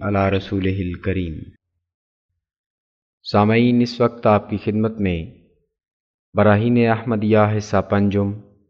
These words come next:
روحانی خزائن، جلد اکیس کی آڈیو پیش کی جا رہی ہے۔ حضرت مسیح موعود علیہ السلام نے اپنے دعویٰ سے قبل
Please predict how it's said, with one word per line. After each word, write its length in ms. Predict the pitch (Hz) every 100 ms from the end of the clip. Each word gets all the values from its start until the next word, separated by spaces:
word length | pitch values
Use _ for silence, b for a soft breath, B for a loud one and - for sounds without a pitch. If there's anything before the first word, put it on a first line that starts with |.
| _ _ _ _ -
روحانی 440 | 95 95 107 113
خزائن، 580 | 110 104 98 101 101 98
جلد 300 | 95 98 92
اکیس 540 | - - - 104 113 -
کی 200 | 113 98
آڈیو 420 | 95 101 101 98
پیش 320 | 92 98 92
کی 140 | - 92
جا 220 | 95 92
رہی 280 | 92 101 98
ہے۔ 180 | 95 76 - _ _ _ _ _ _ _ _
حضرت 400 | - 117 127 131
مسیح 380 | 123 120 131 135
موعود 480 | 127 120 123 127 -
علیہ 220 | 120 110
السلام 520 | 110 110 110 110 117
نے 220 | 117 117 117
اپنے 220 | 110 107
دعویٰ 340 | 95 104 107
سے 180 | 110 110
قبل 360 | 98 101 95